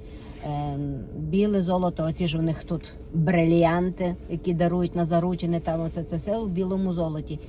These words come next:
Жовте золото тут єдине люблять мексиканці і індуси. Оце вони всі тут обвішані.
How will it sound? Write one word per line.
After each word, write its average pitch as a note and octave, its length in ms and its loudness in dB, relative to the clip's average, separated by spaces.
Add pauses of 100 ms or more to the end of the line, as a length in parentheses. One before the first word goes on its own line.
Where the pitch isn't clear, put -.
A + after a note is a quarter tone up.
(720)
Жовте B3+ 440 2
золото C#4 440 0
тут B3 200 -4
єдине B3 420 0
люблять G#3+ 460 -2
мексиканці A3+ 840 -2 (1080)
і B3 160 0
індуси. E3+ 520 6 (840)
Оце F#3 300 2
вони F#3+ 240 4
всі F3+ 220 -6
тут E3+ 220 -6
обвішані. C#3 680 -4